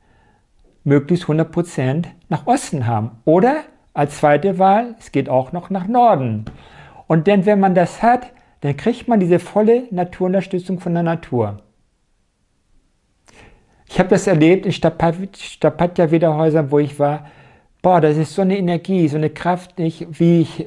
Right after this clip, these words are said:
die in der besten Meditation habe. Schon alleine durch das Haus, wenn da diese Ordnung da ist. Und dann, wenn auch die Räumlichkeiten so sind,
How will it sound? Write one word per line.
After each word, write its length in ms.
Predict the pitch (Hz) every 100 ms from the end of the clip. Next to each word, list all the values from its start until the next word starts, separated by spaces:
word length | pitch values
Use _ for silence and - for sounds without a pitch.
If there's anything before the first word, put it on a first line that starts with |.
| -
die 260 | 160 165
in 60 | 160
der 120 | 151
besten 340 | 151 170 - 151
Meditation 720 | 139 135 131 - 226 254 160
habe. 260 | 120 113
Schon 240 | 113 175 180
alleine 360 | 151 160 175
durch 200 | 165 156
das 280 | 143 131 -
Haus, 380 | 151 185 226 - - - _
wenn 200 | 160 160
da 80 | 165
diese 260 | 160 156 143
Ordnung 400 | 135 131 131 113
da 100 | 110
ist. 220 | 117 -
Und 140 | 143
dann, 160 | 156 156
wenn 120 | 165
auch 120 | 143
die 80 | -
Räumlichkeiten 1040 | 139 147 175 196 - - 151 156 160 156 - - _
so 200 | - 147
sind, 460 | 143 165 180 180